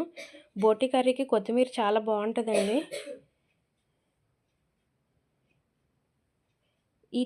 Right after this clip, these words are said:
టమాటా ఉల్లిపాయ మగ్గిపోయేలేపు మీరైతే సబ్స్క్రైబ్ చేసుకోండి. చూసారా బోటి?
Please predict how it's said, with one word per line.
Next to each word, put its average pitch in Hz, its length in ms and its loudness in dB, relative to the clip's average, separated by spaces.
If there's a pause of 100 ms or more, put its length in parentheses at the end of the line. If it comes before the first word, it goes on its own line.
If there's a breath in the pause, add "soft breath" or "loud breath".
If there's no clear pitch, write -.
టమాటా 220 420 2
ఉల్లిపాయ 240 380 4 (100)
మగ్గిపోయేలేపు 208 840 0 (480 soft breath)
మీరైతే 214 400 0
సబ్స్క్రైబ్ 254 480 0
చేసుకోండి. 226 560 4 (2750)
చూసారా 254 320 0 (120)
బోటి? 220 260 0